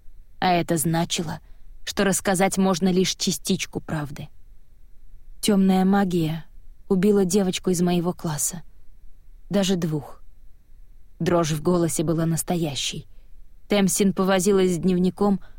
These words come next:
пряча его в карман. «Я вспоминаю, как было тогда,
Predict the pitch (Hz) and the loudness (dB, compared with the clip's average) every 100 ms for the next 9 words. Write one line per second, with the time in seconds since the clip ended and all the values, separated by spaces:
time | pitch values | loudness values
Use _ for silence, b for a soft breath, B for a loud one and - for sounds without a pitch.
0 | - - 180 - 170 170 165 - 165 156 | -6 0 0 2 0 2 0 0 -2 -2
1 | 139 139 - - - - - - - - | -4 -10 -16 -18 -16 -18 -18 -18 -18 -18
2 | - - - 170 190 175 165 160 - - | -20 -20 -8 -2 0 2 -2 -6 -14 -16
3 | - - - - - - - - 196 196 | -18 -18 -20 -18 -18 -8 -6 2 4 6
4 | 208 196 - 185 165 175 175 180 175 170 | 6 4 2 0 2 2 2 0 0 -2
5 | 156 | -4